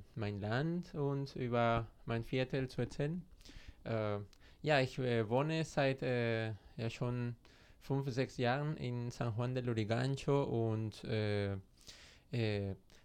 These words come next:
tatsächlich in, äh, täglich, äh, kann ich erleben, ja, äh, dass in San Juan de Lurigancho natürlich, äh, so schöne Ecke gibt, da wo man schön leben kann,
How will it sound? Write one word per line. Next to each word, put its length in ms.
tatsächlich 760
in, 420
äh, 180
täglich, 680
äh, 400
kann 180
ich 160
erleben, 480
ja, 220
äh, 340
dass 260
in 380
San 180
Juan 140
de 80
Lurigancho 600
natürlich, 600
äh, 340
so 120
schöne 300
Ecke 300
gibt, 320
da 180
wo 80
man 260
schön 180
leben 320
kann, 240